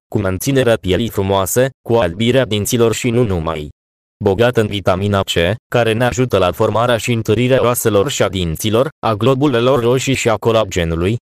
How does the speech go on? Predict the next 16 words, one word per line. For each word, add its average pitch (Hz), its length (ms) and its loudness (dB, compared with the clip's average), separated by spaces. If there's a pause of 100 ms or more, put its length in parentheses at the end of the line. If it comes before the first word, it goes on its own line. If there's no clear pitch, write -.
căpșunele 98 600 0
contribuie 104 520 -2
la 110 120 0
combaterea 110 540 0
infecțiilor 120 920 0
și - 180 -4
favorizează 113 840 0
absorbția 117 600 0
fierului. 87 560 -4 (540)
Sunt, 117 440 -2 (180)
de 95 140 2
asemenea, 101 720 -2 (160)
bogat 104 340 2
în 110 100 0
vitamina 101 560 -2
E, 107 200 0